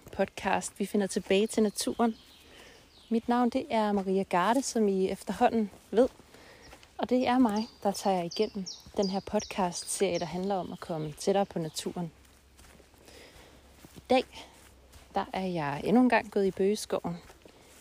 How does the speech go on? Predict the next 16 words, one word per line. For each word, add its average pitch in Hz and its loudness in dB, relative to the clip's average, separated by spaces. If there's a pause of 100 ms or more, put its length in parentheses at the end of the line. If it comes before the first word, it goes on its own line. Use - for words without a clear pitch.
(160)
Det 170 -10
er 165 -12
lidt 156 -12
lummert. 247 2 (300)
Jeg 127 -10
har 131 -12
shorts 180 -2
på 208 0
for 190 -6
en 180 -4
gangs 185 -2
skyld. 180 -6
Det 233 0
er 202 -2
virkelig 208 -6
sjældent. 175 -6